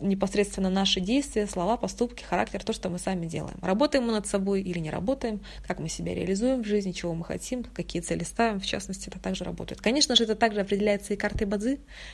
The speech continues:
не без этого, то есть там идёт как основа, да, вот оттуда идёт весь импульс, посыл. Но всё-таки, если мы работаем над собой, себя меняем, то, э, это также всё, м, это также всё будет, э, влиять на нашу жизнь, на нашу судьбу.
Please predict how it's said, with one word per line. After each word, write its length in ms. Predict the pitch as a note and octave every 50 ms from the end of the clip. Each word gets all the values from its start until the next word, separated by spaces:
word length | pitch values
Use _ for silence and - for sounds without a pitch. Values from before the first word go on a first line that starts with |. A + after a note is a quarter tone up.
| - -
не 100 | F#3+ F#3+
без 160 | F#3+ G3 F#3+
этого, 300 | F#3 E3+ F3 E3 E3 D#3+
то 80 | - E3+
есть 120 | E3+ -
там 200 | - G#3 G#3 G3+
идёт 160 | F#3+ F#3+ F#3+
как 160 | - F3+ -
основа, 400 | F#3 F3+ - - F3 E3 - -
да, 180 | - E3+ F#3 G3+
вот 160 | G3 F#3+ F#3
оттуда 320 | F3+ - - G#3+ G3 F3+ E3
идёт 160 | E3+ E3 -
весь 160 | E3 E3+ - -
импульс, 400 | F#3 E3 - - - - - - - -
посыл. 320 | F#3 - - - D#3 D#3 - - - - - - - - - - - - -
Но 160 | G3 G3 G#3 G#3+
всё-таки, 480 | G#3 - - B3+ - G#3 G3 - G3
если 300 | F#3+ F#3+ F#3 - - F3
мы 240 | E3+ E3+ E3+ E3 -
работаем 520 | - - E3+ E3 E3 E3+ E3+ - - - -
над 120 | - -
собой, 300 | - - E3+ F3 F#3+ A3
себя 260 | G#3+ - F3+ E3+ E3+
меняем, 460 | D#3+ E3 E3+ F3 G3 A3 A3+ G#3 F#3+ G3 - - - - - - - - - -
то, 540 | - F3+ F3+ F3 F3 - - - D#3 E3+ E3
э, 20 | E3+
это 100 | - F3+
также 320 | - - F3+ F3 F3 F3
всё, 360 | E3 - - - F3+ E3+ E3+ E3 - - -
м, 340 | F#3 F#3+ - - - - - - - - - - - - - - - - - -
это 180 | F#3+ F#3+ G3+
также 240 | F#3+ G3+ G#3+ G3+ F#3+
всё 220 | F#3 - - G3 F#3+
будет, 240 | F3 E3+ D#3+ E3 - - -
э, 240 | - G#1 G#1+ - - E3+
влиять 400 | F3 F3 F#3 F#3+ F3+ E3+ D#3+ -
на 80 | E3 D#3+
нашу 320 | D#3+ D#3 F3+ - - E3
жизнь, 220 | E3 F3+ G3+ G3+ F#3
на 60 | D#3+
нашу 180 | E3+ F3 -
судьбу. 360 | - - F#3 E3 E3 C#3+ D3